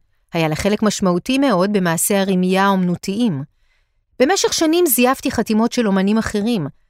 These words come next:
מספר בלטרקי. "אבל לקראת שנת אלפיים התחילו בתי המכירות הפומביות לשאול מה המקור של הציור. איפה השגתי אותו?" וכולי.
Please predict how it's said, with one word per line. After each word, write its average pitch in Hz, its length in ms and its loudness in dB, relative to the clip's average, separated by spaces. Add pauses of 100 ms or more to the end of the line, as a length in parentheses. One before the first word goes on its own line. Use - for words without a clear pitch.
(140)
מספר 165 360 -2
בלטרקי. 151 580 -4 (640)
"אבל 180 140 0
לקראת 277 320 0
שנת 285 260 0
אלפיים 220 520 2
התחילו 262 300 -2
בתי 226 200 2
המכירות 233 480 0
הפומביות 214 640 0 (360)
לשאול 214 640 0 (120)
מה 233 280 2
המקור 220 380 0
של 190 180 -4
הציור. 202 560 -2 (420)
איפה 175 280 -2
השגתי 220 520 -2
אותו?" 147 240 -4
וכולי. 214 440 -2